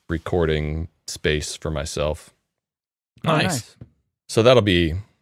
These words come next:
Speaker 1: a few videos 'cause I can, you know, get quite a few out of there with all the different stages. And then after that, I have nothing planned.
Speaker 3: Huh.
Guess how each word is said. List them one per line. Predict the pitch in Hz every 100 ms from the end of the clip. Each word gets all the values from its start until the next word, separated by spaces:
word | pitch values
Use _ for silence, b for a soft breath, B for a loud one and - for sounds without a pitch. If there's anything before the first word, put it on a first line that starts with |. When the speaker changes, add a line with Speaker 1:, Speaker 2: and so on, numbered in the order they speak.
| _ _ _ _ _ - -
Speaker 1:
a | - -
few | - 117 107
videos | 85 76 69 64 76 80 -
'cause | - 73
I | 73
can, | 69 73
you | 69 71
know, | 65 69 71
get | - 71
quite | - 69
a |
few | - 69
out | 65
of | 64
there | - 67
with | 71
all | - 73
the |
different | 73 78 76
stages. | - - 71 71 73 80 - - _
And | 87
then | 90
after | 120 - 113
that, | 101 135 -
I | 110
have | 147 131 82
nothing | 78 78 82 131 - 58 62 - _ _ _ _ _
planned. | - 78 80 _ _ _ _
Speaker 3:
Huh. | 196